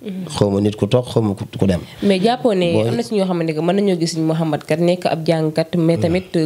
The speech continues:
Speaker 1: gis nañ ne bari na mbooloo, bari na ay soppe, tax ñu ne xaaral ma soobu ji kat ndax ma mel ni Sëñ Mouhamed.
Speaker 2: Waaw, xam nga, euh, loolu,
Speaker 1: Mhm.
Speaker 2: nit ki bu fekkente ni
Speaker 1: Mhm.
Speaker 2: da ngay roy ci nit,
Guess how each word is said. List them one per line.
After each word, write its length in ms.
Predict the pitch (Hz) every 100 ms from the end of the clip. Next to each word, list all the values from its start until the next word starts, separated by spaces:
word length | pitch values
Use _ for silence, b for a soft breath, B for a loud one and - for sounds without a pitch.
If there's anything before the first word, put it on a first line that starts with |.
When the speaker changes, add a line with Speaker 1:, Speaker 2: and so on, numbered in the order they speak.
| 170
Speaker 1:
gis 120 | 180
nañ 140 | 175 170
ne 140 | 151
bari 220 | 165 170
na 140 | 170 165
mbooloo, 420 | 165 170 165 175
bari 180 | 170 165
na 120 | 175 -
ay 100 | 170
soppe, 440 | 185 175 165 190 B B B B B -
tax 140 | 170
ñu 120 | 190
ne 140 | 165 160
xaaral 280 | 185 175
ma 80 | 160
soobu 260 | 156 180 160
ji 100 | 147
kat 120 | 151
ndax 120 | 156 165
ma 80 | 160
mel 160 | 160
ni 60 | 156
Sëñ 160 | 165
Mouhamed. 340 | 151 151 143 135 - - B B B B -
Speaker 2:
Waaw, 360 | 117 120 123 -
xam 240 | 123 123
nga, 180 | 123 131 - - -
euh, 1000 | 139 50 50 50 50 50 67 67 58 90 87 90
loolu, 400 | 110 123 113 - - B 175 B B B -
Speaker 1:
Mhm. 60 | 120
Speaker 2:
nit 120 | 147
ki 120 | 123
bu 120 | 117 120
fekkente 480 | 139 135 123 120 95
ni 80 | 82
Speaker 1:
Mhm. 460 | - - 185 185
Speaker 2:
da 80 | 95
ngay 140 | 113 117
roy 200 | 113 87 - - - _ - - - - -
ci 120 | 113
nit, 180 | 104